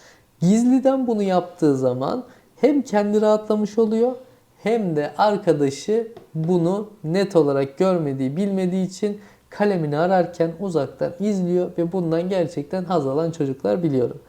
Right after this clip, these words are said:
Niye? Çünkü içindeki doğru tepki doğru veremediği için tepki dönüşerek farklı ve olumsuz bir davranışa dönüyor.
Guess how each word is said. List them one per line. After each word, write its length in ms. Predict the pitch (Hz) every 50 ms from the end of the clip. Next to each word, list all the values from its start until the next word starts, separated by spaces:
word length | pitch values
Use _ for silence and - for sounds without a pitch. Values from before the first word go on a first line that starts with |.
| - - - - - - _ _ -
Niye? 400 | 170 190 233 233 226 226 240 240 240
Çünkü 440 | - - - 240 247 233 240 - 185
içindeki 720 | 180 185 160 - - - 196 214 214 226 214 - - 165 156
doğru 300 | 156 160 175 190 214 214
tepki 540 | - 226 226 226 - - - 233 254 254 - - -
doğru 320 | - 151 156 170 185 208 190
veremediği 600 | 196 202 202 202 202 202 202 185 208 208 208 196
için 320 | - - - 220 220 220 - - - - _ _ _ _ _ _
tepki 600 | - - 175 175 - - - - 226 240 254 214 170 151 143
dönüşerek 720 | 151 160 180 190 180 - - 220 233 233 262 247 - -
farklı 720 | - - - 170 175 175 175 - - 208 220 254 285 262 - 170
ve 100 | 190 -
olumsuz 520 | 196 240 233 208 190 180 185 254 262 233
bir 80 | 240 208
davranışa 580 | 202 190 180 170 165 156 147 - - 139 127
dönüyor. 320 | 127 120 120 - - -